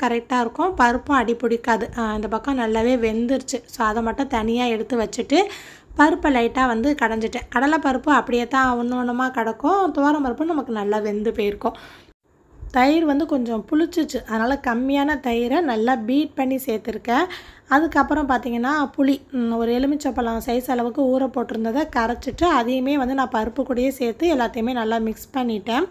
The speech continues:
பருப்பு கூடயும் சேர்க்கலாம், இல்லைன்னா இந்த மாதிரி காய்கறி வேகும்போது அதுலேயுமே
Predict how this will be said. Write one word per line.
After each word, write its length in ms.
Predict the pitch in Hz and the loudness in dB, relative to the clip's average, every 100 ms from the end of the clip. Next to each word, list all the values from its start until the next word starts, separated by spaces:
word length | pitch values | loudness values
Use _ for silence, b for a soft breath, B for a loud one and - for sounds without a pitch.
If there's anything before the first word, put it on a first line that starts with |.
| B B - _ _ - | B B -20 _ _ -2
பருப்பு 380 | 226 226 254 320 | 0 2 2 0
கூடயும் 420 | 302 285 302 339 | 2 4 4 2
சேர்க்கலாம், 460 | 339 285 285 269 294 | 2 0 0 0 2
இல்லைன்னா 240 | 285 262 | 0 0
இந்த 120 | 311 277 | 0 0
மாதிரி 220 | 262 294 | 0 0
காய்கறி 460 | 269 262 277 285 | 2 4 4 2
வேகும்போது 720 | 233 233 254 269 240 240 294 294 | 2 0 0 -2 -2 0 2 4
அதுலேயுமே 840 | 240 254 277 262 294 302 277 | 2 2 0 2 0 2 0